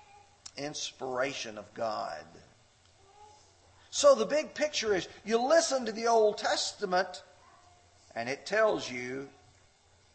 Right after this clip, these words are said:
there's a coming of a better and more perfect law.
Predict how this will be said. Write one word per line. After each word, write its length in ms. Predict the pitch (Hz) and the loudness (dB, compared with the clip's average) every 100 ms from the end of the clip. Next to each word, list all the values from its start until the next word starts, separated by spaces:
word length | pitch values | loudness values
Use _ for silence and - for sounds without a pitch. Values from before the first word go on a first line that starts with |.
| - - | -18 -10
there's 180 | 131 127 | -8 -6
a 80 | |
coming 480 | 131 175 165 127 127 - | -4 -2 -2 -6 -8 -6
of 160 | 120 113 | -4 -4
a 80 | |
better 520 | 113 131 139 147 147 147 - _ - | 0 2 4 2 -6 -10 -20 _ -14
and 140 | 113 | -10
more 180 | 123 127 | -6 -6
perfect 440 | - 147 123 - | -4 -6 -8 -8
law. 460 | 131 123 117 110 | 0 2 4 2